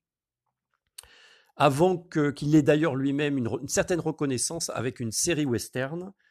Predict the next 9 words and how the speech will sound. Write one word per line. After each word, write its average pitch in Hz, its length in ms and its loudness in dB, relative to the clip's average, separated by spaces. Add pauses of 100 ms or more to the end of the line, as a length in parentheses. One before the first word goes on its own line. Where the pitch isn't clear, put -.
(240)
euh, 135 80 -10
qui 127 140 -14
s'appelle, 170 840 0
euh, 110 480 -8
pour 117 140 -14
ceux 147 80 -8
qui 123 100 -14
connaissent, 123 460 -6 (360)
L'homme 175 480 0